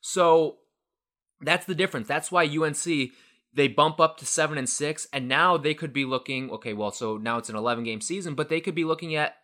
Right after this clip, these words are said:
eight and three, nine and two, and, and may-, who knows,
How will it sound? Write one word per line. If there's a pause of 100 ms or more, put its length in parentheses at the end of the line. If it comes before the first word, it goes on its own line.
eight
and
three, (260)
nine
and
two, (220)
and,
and
may-, (100)
who
knows,